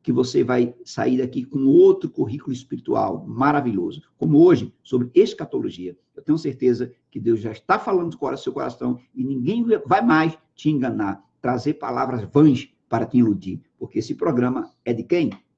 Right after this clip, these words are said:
É de Deus. Amém? Que o amor de Deus, a graça de Jesus, a comunhão e a consolação do Espírito Santo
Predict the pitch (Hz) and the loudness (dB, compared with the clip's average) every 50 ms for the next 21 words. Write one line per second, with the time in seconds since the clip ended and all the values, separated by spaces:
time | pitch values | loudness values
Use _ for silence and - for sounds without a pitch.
0 | _ - 120 110 98 104 - - 85 76 73 - - _ _ _ _ - 202 151 | _ -8 -6 -4 -4 -6 -6 -8 -8 -10 -10 -14 -20 _ _ _ _ -10 0 2
1 | 135 160 185 - - _ _ _ _ _ _ - 110 110 113 135 160 185 165 156 | 2 2 2 0 -6 _ _ _ _ _ _ -6 -4 -2 2 4 4 4 2 0
2 | 147 151 165 160 147 127 120 147 143 143 131 123 123 113 113 107 113 139 151 151 | 0 0 0 2 0 0 0 -2 -2 -2 -4 -6 -6 -6 -6 -4 -2 -2 -2 -2
3 | 135 135 135 131 123 120 120 110 - 120 123 - 131 123 127 - 123 117 120 120 | -4 -4 -2 0 2 0 0 -2 -4 -10 -10 -8 -6 -8 -6 -6 -6 -6 -6 -4
4 | - - 135 - - 180 165 - 196 220 240 - | -4 -4 -4 -4 -4 -6 -4 -4 -4 -4 -6 -8